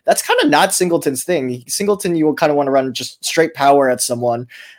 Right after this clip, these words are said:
Um, and granted, that Penn State offensive line has not been great this year, but, you know, maybe it's a scheme thing. And,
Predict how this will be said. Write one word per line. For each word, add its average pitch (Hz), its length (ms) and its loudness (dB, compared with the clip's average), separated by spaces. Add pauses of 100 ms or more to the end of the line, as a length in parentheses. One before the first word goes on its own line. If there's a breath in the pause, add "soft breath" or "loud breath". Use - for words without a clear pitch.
Um, 131 300 4
and 139 180 0
granted, 175 280 4
that 151 200 4
Penn 170 140 2
State 180 160 2
offensive 147 300 2
line 127 180 0
has 117 160 -8
not 120 240 0
been 147 160 0
great 160 240 0
this 170 160 -2
year, 196 360 0
but, - 300 4 (380 soft breath)
you 147 80 -2
know, 120 240 2
maybe 208 320 2
it's 247 100 -4
a 220 60 -2
scheme 226 320 -4
thing. 127 260 0
And, 120 380 -2